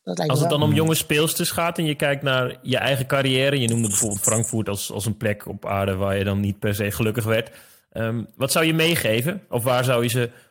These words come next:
Speaker 2: ehm, voor de tien jaren die nog komen gaan voor hen voor willen waarschuwen?
Speaker 1: Eh, nou ja, dat, dat ik, Frankfurt was dan wel echt een club, weet je, dat voelde heel, eh, familiaal. En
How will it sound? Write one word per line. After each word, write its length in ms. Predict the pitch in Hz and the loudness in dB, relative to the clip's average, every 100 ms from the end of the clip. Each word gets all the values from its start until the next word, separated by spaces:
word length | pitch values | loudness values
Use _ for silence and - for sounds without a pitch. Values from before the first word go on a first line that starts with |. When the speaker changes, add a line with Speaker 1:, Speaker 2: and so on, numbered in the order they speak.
| _ _ - _ | _ _ -20 _
Speaker 2:
ehm, 720 | - 117 110 110 113 - 117 113 | 0 4 4 2 -2 -4 -4 -4
voor 140 | - 139 | -2 -2
de 80 | 127 | 0
tien 180 | 143 | 2
jaren 260 | 131 120 123 | 2 2 2
die 100 | 123 | 2
nog 160 | 123 127 | 0 0
komen 300 | 120 120 120 | 0 2 0
gaan 280 | 123 117 117 | 0 -2 0
voor 140 | 127 | 0
hen 380 | 123 120 123 - | 2 0 -2 -8
voor 160 | - 120 | -4 0
willen 180 | 120 | 0
waarschuwen? 500 | 143 147 - 107 123 - _ _ _ _ _ _ _ _ | 0 -2 -4 -6 -8 -12 _ _ _ _ _ _ _ _
Speaker 1:
Eh, 100 | - 165 165 160 165 160 147 | -8 -2 -2 0 -2 -2 -4
nou 160 | 180 180 | -2 0
ja, 320 | 175 165 - - | 0 -2 -4 -4
dat, 320 | 175 - - | -2 -2 -8
dat 220 | - 180 185 | -4 -2 -2
ik, 140 | - _ _ _ _ - | -6 _ _ _ _ -6
Frankfurt 440 | 240 247 233 185 | -2 -2 -2 -4
was 160 | 185 175 | -2 -4
dan 120 | 180 | -2
wel 160 | 196 | -2
echt 240 | - 185 - | 0 -2 -2
een 120 | 180 | -4
club, 200 | 214 226 | -2 0
weet 140 | 190 185 | 0 -4
je, 60 | |
dat 140 | 190 - | -6 -4
voelde 220 | 208 185 | -4 -4
heel, 360 | 196 233 196 | -2 -2 -2
eh, 180 | 170 170 | -2 -4
familiaal. 720 | 160 175 175 175 175 208 214 175 | -6 -6 -4 -2 -2 0 -2 -4
En 160 | 180 | -10